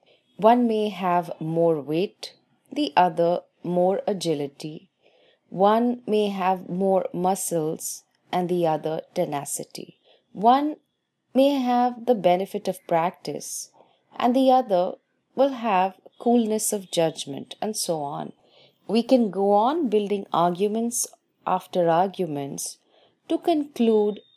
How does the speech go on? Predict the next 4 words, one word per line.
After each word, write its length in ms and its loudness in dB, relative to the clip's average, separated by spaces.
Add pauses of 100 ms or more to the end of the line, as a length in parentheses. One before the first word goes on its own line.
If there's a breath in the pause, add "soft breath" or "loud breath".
that 320 2
a 40 -2
particular 1000 -2 (180)
wrestler 800 -4